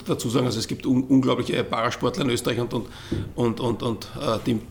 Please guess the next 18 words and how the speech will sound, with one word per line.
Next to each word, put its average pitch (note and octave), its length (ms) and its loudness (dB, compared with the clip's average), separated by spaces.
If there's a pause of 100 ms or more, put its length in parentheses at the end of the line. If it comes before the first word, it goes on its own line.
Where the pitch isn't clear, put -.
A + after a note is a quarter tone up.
(260)
äh, - 300 -6
zumindest C3+ 560 4
in C#3+ 120 6
ihrer, C3+ 340 4
in B2+ 100 4
ihrer, A#2+ 420 4
in B2 140 2
ihrer B2 240 4
Sportart, A#2+ 480 0
äh, A#2+ 160 0 (480)
äh, - 460 0
mein A#2+ 180 0
Leistungsniveau A2+ 580 0
haben A#2 120 2
oder A2+ 140 0
ein A2 60 0
viel A2+ 160 0
höheres. A#2 400 2